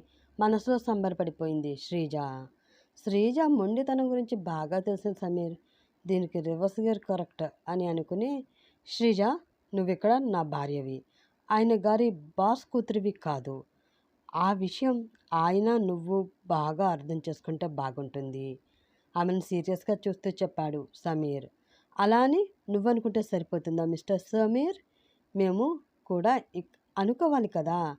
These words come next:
నేను ఇక్కడ నీ భార్యని కాదు, ఆయన బాస్ కూతురుగానే ఉంటాను" అని సమీర్కి చెప్పి, "ఏమంటారు అంకుల్?" అని రాజేష్ని అడిగింది శ్రీజ. "అది నా అదృష్టం అంటానమ్మా.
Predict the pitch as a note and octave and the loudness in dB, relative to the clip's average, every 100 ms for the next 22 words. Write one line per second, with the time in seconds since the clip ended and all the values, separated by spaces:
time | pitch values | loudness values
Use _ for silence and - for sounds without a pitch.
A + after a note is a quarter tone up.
0 | _ - - _ - F3 F3 F#3+ F3 F#3+ | _ -20 -20 _ -2 0 2 0 0 0
1 | C4+ A#3 F3 C#3+ C#3 - D3 D3+ D#3+ F3 | 2 2 -2 -4 -8 -4 -2 0 0 -2
2 | E3 D#3 C#3 C3+ C#3 _ - F3 F3+ D#3+ | -2 -4 -8 -8 -12 _ -2 0 0 -2
3 | D#3 F#3 - _ - F3+ E3+ D3+ D3 D#3 | 0 -2 -4 _ -6 -4 -4 -4 -2 -2
4 | G3 D#3 D3+ C#3+ C#3+ C#3 _ _ _ _ | -2 -2 -6 -8 -10 -12 _ _ _ _
5 | - - F3 F#3 F#3 F#3+ - _ _ - | -8 -2 0 2 0 -2 -10 _ _ -2
6 | G3 A3+ D4+ D#4 C#4 A3+ - A#3 A3+ - | 2 2 0 -2 -2 -4 -2 -2 -2 -6
7 | _ _ G#3 B3 D4 C#4+ A#3 G3+ G3 D#4+ | _ _ 2 4 4 4 4 2 2 2
8 | G#4 - - G#3 G3+ F3+ D#3 D#3+ - D#3 | 0 -2 -4 0 2 2 0 -4 -4 -4
9 | C#3+ C#3 C#3 C#3 C3+ - _ _ _ - | -4 -6 -6 -8 -10 -12 _ _ _ -6
10 | F#3+ F3 E3 D#3 D3 C#3+ _ _ _ _ | -2 0 -2 -2 -6 -10 _ _ _ _
11 | F#3 G3 G#3+ A3 G#3+ F#3 - C#3+ D3 G3 | -2 2 2 2 -2 -6 -10 -10 -6 -4
12 | A3+ C4 B3 A3+ G3+ F3+ E3 D3+ | -2 0 0 0 -2 -4 -4 -6